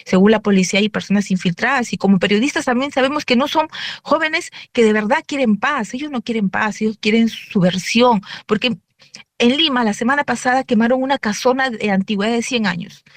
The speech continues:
Una persona que de verdad, yo saldría a la calle porque quiero paz, eh, en mi país, no voy a llevar, este, resorteras, no voy a llevar armas blancas, voy a marchar pacíficamente, pero esas personas no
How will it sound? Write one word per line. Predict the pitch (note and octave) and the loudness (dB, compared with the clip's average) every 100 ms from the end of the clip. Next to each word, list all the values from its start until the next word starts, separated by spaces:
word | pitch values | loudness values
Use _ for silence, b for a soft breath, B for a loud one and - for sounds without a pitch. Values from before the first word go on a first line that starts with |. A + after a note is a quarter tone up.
| B B | B B
Una | G#3+ G#3 | 0 0
persona | G3 F#3+ B3 A3+ F#3+ | 0 -2 2 2 2
que | F#3 | 0
de | F3+ | -2
verdad, | G3 G3+ | 0 0
yo | G3+ D#4 G#3+ | 2 2 0
saldría | - G3+ G3 C#4 C#4+ | 0 -4 -2 -2 0
a | |
la | A#3+ | 0
calle | - B3+ B3 | -2 -4 -2
porque | G3 G3+ | -6 -4
quiero | A#3+ B3 | 0 0
paz, | B3+ C4+ - B B B B | 0 -4 -6 B B B B
eh, | - G3+ F#3+ | -2 -2 -2
en | - G#3 | 0 2
mi | G#3 A3 | 2 2
país, | G#3+ G#3+ D#4 - _ | 2 -2 -2 -8 _
no | A3+ A3+ | -2 0
voy | A#3 A#3+ | 2 0
a | |
llevar, | A3+ G3 G#3 A3+ A3+ | 0 0 0 -2 -4
este, | F#3+ F#3 - - F#3 | -8 -12 -16 -10 -4
resorteras, | G3 G3+ F3+ - D#4+ D#4 C#4+ B3+ | -4 0 -2 0 0 2 0 -2
no | B3+ A3+ | -2 -4
voy | G#3 | -4
a | |
llevar | G3+ F#3+ | -4 -4
armas | G3 F#3+ F#3 G3 | -4 -2 -4 -4
blancas, | - D4 D4 A#3 | -4 -4 -4 -4
voy | A#3 | 0
a | D4+ | -2
marchar | C#4 A3 - D4 | -2 -6 -4 -4
pacíficamente, | A3+ - A#3+ - G3 C4+ E4 G#3+ G3 | -4 -8 -10 -8 -4 -2 -2 -6 -8
pero | B3 | -8
esas | D#4+ - | -8 -10
personas | - C#4 C#4+ | -8 -6 -4
no | C4 | -2